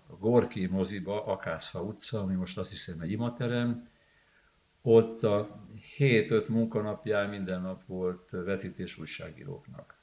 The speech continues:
Beletartoztam ebbe a körbe, ott néztünk filmeket premier előtt, mert hát van, akinek ugye írnia kellett róla, előtte látta. Í-, így, ö, így kezdődött, aztán a Filmintézetbe, ö,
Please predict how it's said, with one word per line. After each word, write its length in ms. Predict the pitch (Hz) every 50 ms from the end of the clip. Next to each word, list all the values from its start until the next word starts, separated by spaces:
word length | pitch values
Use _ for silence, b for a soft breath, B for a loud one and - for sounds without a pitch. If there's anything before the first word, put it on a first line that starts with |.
| _ _ _ _ - - - 143 - - - - - - - - - - - - - _ _ _ _ - - - -
Beletartoztam 840 | - 104 95 - - - 101 95 95 - - 90 - - - 90 90
ebbe 220 | 87 82 78 -
a 80 | - -
körbe, 520 | - - 110 110 110 101 90 95 98 95 -
ott 200 | 101 98 95 -
néztünk 440 | 92 87 87 - - - 90 92 92
filmeket 460 | - 110 104 101 104 98 98 104 92
premier 460 | - - 98 101 92 85 80 76 82
előtt, 360 | 98 107 104 104 101 101 -
mert 260 | 95 92 90 - - - _ _ _ _
hát 180 | - - 73 82
van, 160 | 98 107 104
akinek 380 | 98 95 - 104 98 95 95
ugye 140 | 95 85 87
írnia 420 | 76 95 92 82 82 80 82 85 -
kellett 380 | - - 82 - - - -
róla, 420 | - - 50 - - - - - _ _ _ _ _ -
előtte 380 | - 92 90 - - - - -
látta. 440 | - - - - - - 143 143 - - B B B B B B B B B B B _ _ _ _ _ _ _ _
Í-, 220 | - 180 165 156 -
így, 280 | - 185 170 143 117 123
ö, 300 | 120 113 110 107 107 151
így 220 | 156 147 143 -
kezdődött, 680 | - 139 135 139 135 139 151 151 147 147 147 143 143
aztán 320 | 147 131 - - 127 120 120
a 80 | 117
Filmintézetbe, 1160 | 113 - 127 113 101 101 98 98 92 - 104 98 95 101 98 95 95 92 98 95 95 95 98 -
ö, 320 | - 92 92 92 95 95